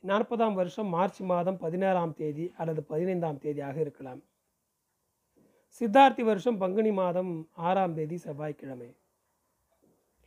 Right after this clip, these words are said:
இந்த நாள் சாயங்காலம் நாலு மணிக்கு மேல் நம்முடைய வீட்டுக்கு எதிரிலுள்ள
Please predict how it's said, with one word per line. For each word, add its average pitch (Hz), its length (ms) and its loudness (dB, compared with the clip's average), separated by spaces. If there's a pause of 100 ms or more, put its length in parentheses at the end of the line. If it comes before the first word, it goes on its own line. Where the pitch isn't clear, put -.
(460)
இந்த 220 160 6
நாள் 254 200 10
சாயங்காலம் 220 680 6
நாலு 196 300 4
மணிக்கு 196 320 -2
மேல் 208 180 0
நம்முடைய 175 420 -2
வீட்டுக்கு 190 380 -6
எதிரிலுள்ள 170 380 -2